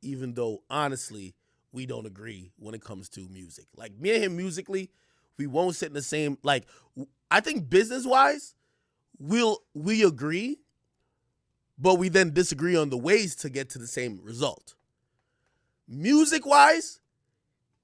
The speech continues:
we're diametrically opposed. And, and by the way, that's what made, you know, um, um, Everyday Struggle such a success. And, um,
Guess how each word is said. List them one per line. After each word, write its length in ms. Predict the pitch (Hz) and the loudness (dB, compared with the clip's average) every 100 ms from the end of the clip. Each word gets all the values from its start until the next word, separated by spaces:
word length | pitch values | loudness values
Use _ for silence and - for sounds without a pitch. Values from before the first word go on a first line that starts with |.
| _ | _
we're 240 | 123 202 196 - _ _ 123 110 | 4 4 4 -6 _ _ -20 2
diametrically 680 | 185 214 190 170 156 156 | 4 4 0 -6 -6 -4
opposed. 640 | 123 - 139 92 - - _ _ _ | -4 -4 -4 -4 -14 -20 _ _ _
And, 120 | 156 185 | -6 -4
and 80 | 190 | 0
by 80 | 196 | 2
the 80 | |
way, 60 | 165 | 2
that's 220 | 165 185 | 0 0
what 100 | 175 | -2
made, 220 | 156 147 | -2 -4
you 120 | 131 135 | -6 -4
know, 160 | 131 | -2
um, 400 | 123 120 117 113 _ _ | -2 -2 -4 -10 _ _
um, 440 | 120 117 113 110 98 _ _ _ _ _ _ | -6 -4 -6 -8 -14 _ _ _ _ _ _
Everyday 280 | 143 143 123 | -6 -4 -6
Struggle 300 | 113 139 104 | -6 -8 -8
such 280 | - 147 - | -8 -8 -8
a 60 | 104 | -14
success. 540 | - - 87 - - _ _ _ _ _ _ _ _ | -14 -14 -14 -16 -20 _ _ _ _ _ _ _ _
And, 320 | 127 139 135 131 | -4 -2 -2 -2
um, 600 | 127 123 120 120 113 | -2 -2 -6 -8 -10